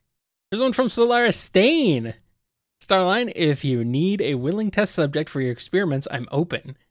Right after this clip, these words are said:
I don't suppose you're accepting applications. Aside from a creative mind in the arts, I have no particular set of skills, but I am open to learn new things.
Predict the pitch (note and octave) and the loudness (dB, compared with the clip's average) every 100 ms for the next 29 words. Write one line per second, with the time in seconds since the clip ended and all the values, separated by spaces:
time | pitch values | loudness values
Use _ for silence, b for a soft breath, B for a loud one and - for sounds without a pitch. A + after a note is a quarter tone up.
0 | _ _ A#2+ B2+ - B2 A#2+ B2 G#2+ - | _ _ -4 -4 -2 -2 0 -2 -2 -2
1 | C#3 E3+ F3+ F3+ F#3 - F3+ G3+ A3 G#3 | 0 0 0 -2 -2 0 2 2 -2 -2
2 | - D#3+ B3+ A#3+ G3+ A3+ G#3 A#3 A#3 G#3+ | -4 0 4 4 2 0 -2 2 2 2
3 | A3 A3 G#3 F#3+ E3+ E3 D#3 C3+ B2 D3 | 0 -2 0 2 2 2 2 0 -2 -2
4 | A3+ C#4 C#4 A#3+ A3+ A3 G#3 A3 F#3+ - | 0 -2 -2 -6 -4 -4 -2 -2 -2 -2
5 | - E3 E3 D3 C3+ B2+ - D#3 A3 G3+ | 0 2 2 0 -4 -4 -6 -6 -6 -10
6 | F3 E3 C#3 D#3 D#3+ E3 E3+ D#3 D#3+ - | -10 -8 -8 -6 -6 -8 -8 -8 -8 -10